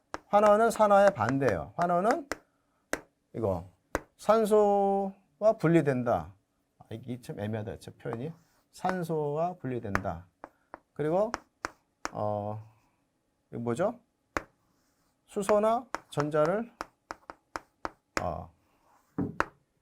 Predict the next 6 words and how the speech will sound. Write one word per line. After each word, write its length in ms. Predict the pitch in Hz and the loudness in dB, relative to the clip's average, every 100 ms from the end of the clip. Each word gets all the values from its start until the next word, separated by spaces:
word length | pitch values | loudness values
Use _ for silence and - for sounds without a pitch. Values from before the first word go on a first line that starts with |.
| _ _ _ _ | _ _ _ _
어떻게 280 | - - 156 | -10 -8 -6
얻는다. 560 | 110 131 123 104 76 92 _ _ _ _ _ _ _ _ _ - | -2 -2 -4 -6 -10 -12 _ _ _ _ _ _ _ _ _ -14
이것이에요. 560 | 113 98 82 90 151 - _ _ _ _ - | -6 -4 -4 -8 -10 -12 _ _ _ _ -6
그러니까는 500 | 175 175 196 226 - _ _ _ _ | 4 4 4 0 -6 _ _ _ _
이 400 | 147 156 165 160 156 | 0 4 4 2 4
기본적으로 880 | 196 220 202 196 220 156 208 254 | 6 8 8 8 6 6 4 -2